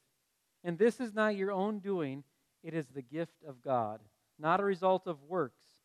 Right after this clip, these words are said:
so that no one may boast." Okay, this verse is jam-packed with controversy. It's clear, but it's extremely controversial. Here's the clarity, is this.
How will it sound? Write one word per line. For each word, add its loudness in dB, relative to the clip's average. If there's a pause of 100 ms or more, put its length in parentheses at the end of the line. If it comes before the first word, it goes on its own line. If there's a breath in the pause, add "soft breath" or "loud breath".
(220)
so -4
that -4
no -2
one -8 (200)
may -6
boast." -4 (2250)
Okay, -4
this -4
verse -4
is -20 (260)
jam-packed -8 (240)
with -10 (260)
controversy. -6 (960)
It's -12
clear, 0 (220)
but -10
it's -12
extremely -6
controversial. -6
Here's -2
the -10
clarity, 0
is -6
this. -2